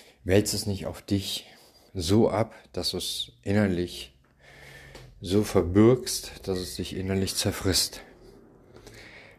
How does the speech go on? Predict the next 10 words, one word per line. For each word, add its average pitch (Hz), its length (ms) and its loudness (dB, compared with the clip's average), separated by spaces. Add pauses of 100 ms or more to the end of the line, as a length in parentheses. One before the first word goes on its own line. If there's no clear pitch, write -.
(120)
Weil 78 160 -6
das 107 440 0 (1400)
Funktioniert 90 560 -8
nicht. - 400 -14 (1600)
Okay? 92 280 -6 (2500)
Weil 90 500 4 (920)
die 101 320 -6
Menschen, 107 480 2
die 87 120 0
mobben, 92 480 2